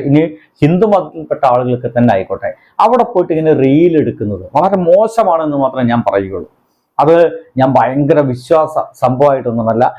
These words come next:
ആ ഒരു പരിസര പ്രദേശത്തേക്ക് ഞാൻ എൻ്റർ ചെയ്യുന്നില്ല. പക്ഷേ അവിടെ വിശ്വാസത്തിന്റെ ഭാഗമായിട്ട് അവിടേക്ക് പോകുന്ന ഒരുപാട് ആളുകളുണ്ട്. വിശ്വാസത്തിന്റെ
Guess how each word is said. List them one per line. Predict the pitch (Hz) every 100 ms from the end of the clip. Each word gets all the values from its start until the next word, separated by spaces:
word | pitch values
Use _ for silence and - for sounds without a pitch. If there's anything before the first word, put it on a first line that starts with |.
| - 113
ആ | 127
ഒരു | 131 135 - -
പരിസര | 117 139 - 180
പ്രദേശത്തേക്ക് | 180 156 139 147 143 131
ഞാൻ | 123
എൻ്റർ | 110 117
ചെയ്യുന്നില്ല. | 117 107 123
പക്ഷേ | 190 196 165 - - 196
അവിടെ | 233 240 190
വിശ്വാസത്തിന്റെ | 185 - 254 247 247 196 143
ഭാഗമായിട്ട് | 135 151 175 160 139 131
അവിടേക്ക് | 120 120 127 -
പോകുന്ന | 110 120 107
ഒരുപാട് | 107 120 104
ആളുകളുണ്ട്. | 92 95 95 - - _ _ _ _ _ _ _
വിശ്വാസത്തിന്റെ | 139 131 180 180 180 185